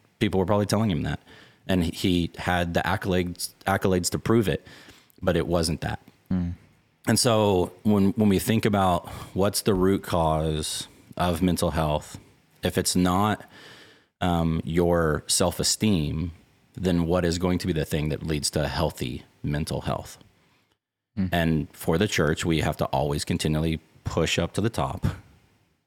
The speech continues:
Speaker 1: what Bailey was <laughs> fixing to say, probably out loud, um, just a clear view of God.
Speaker 2: Mm.
Speaker 1: And these ideas that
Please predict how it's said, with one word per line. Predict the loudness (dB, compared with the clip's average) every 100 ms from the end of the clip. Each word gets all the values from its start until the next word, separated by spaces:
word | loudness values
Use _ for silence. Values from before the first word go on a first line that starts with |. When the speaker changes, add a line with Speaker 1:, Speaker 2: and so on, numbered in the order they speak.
| _ _
Speaker 1:
what | -4 0
Bailey | 0 2
was | 2
<laughs> | 0
fixing | 0 0
to |
say, | 2
probably | 0 0 0 0
out | 0
loud, | -2 -2 -4 -10 -20 -20 -20 -20 -4
um, | 0 0
just | 0 -4
a | -6
clear | -4 -2 0 0
view | 0 -2 -2 0 -2 -4 -4
of | -2 -2 -4 -8 -18 -20 _ _
God. | -2 -2 -4 -10 _ _ _
Speaker 2:
Mm. | -4 -4 -8 _ _ _ -4
Speaker 1:
And | 0 2 2
these | 0 2
ideas | 0 2 0 2 0 0
that | -2 -2 -6